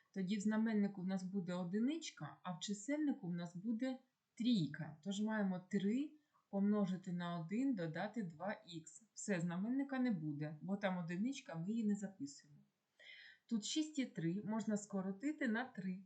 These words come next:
У знаменнику буде одиничка, а в чисельнику залишиться двійка. Знову знаменника вже не буде. Два помножити на три ікс додати два. Дорівнює.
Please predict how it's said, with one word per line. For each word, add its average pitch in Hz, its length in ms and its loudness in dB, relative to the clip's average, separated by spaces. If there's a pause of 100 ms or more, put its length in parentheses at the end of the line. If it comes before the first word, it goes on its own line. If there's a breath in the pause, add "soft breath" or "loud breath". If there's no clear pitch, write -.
(140)
У 208 100 0
знаменнику 240 600 2
буде 190 280 -2
одиничка, 185 840 -2
а 185 60 -2
в 190 60 -4
чисельнику 262 600 -2
залишиться 220 600 -2
двійка. 170 580 -4 (800)
Знову 214 380 2
знаменника 214 580 4
вже 175 220 0
не 220 120 4
буде. 160 420 -2 (560 soft breath)
Два 190 400 2
помножити 214 560 0
на 190 160 2
три 196 240 -2
ікс 262 320 0
додати 175 460 -10
два. 156 480 -12 (180)
Дорівнює. 165 600 0